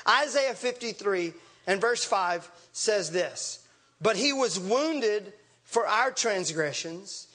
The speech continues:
He was bruised for our iniquities." The chastisement of our peace was upon him. Look at me.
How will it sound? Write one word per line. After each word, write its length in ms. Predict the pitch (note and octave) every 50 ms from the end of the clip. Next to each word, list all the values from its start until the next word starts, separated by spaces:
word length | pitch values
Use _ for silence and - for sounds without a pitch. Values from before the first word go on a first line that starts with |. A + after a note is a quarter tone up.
| - - _ -
He 160 | - A#3 B3
was 240 | A#3+ A3+ G3+ D3+ F3
bruised 1040 | D#3 C#3+ F3 A3+ C#4 D#4+ E4 D#4 C4+ A#3 G#3+ G#3+ G#3+ G#3 F3+ - - - - - - - _ -
for 240 | - - A3+ - - -
our 300 | A3 B3 C4 C#4+ C4+ B3+
iniquities." 840 | A3+ A3 A3+ A#3 A#3 - - F3 D3 D3+ D3+ D3+ D#3+ D3+ - - - - _ _ _ _ - - _ _ _ -
The 120 | D#3+ G#3 G#3
chastisement 1080 | - - - - C#4 D4 D#4 D#4+ - - - - A#3+ A#3 A3 A3 G3 F3+ G3+ G#3 G#3+ -
of 160 | A3 G3+ F#3+ - -
our 220 | A3 B3+ D4+ D4
peace 880 | D4 - - C4 C#4 B3+ A3 G3 F#3 - - - - - - - - - - _ _ _ _ _ _ _ _ _ _ _ _ _
was 180 | G3+ G#3+ F3+ G#3
upon 360 | G#3 G#3+ G3+ G3 G3 F#3 D#3+
him. 180 | C#3 D3 A#2+ - - - - - _ _ _ _ _ _ _ _ -
Look 200 | C4+ C#4 C#4 B3
at 180 | G3+ - -
me. 60 | C#3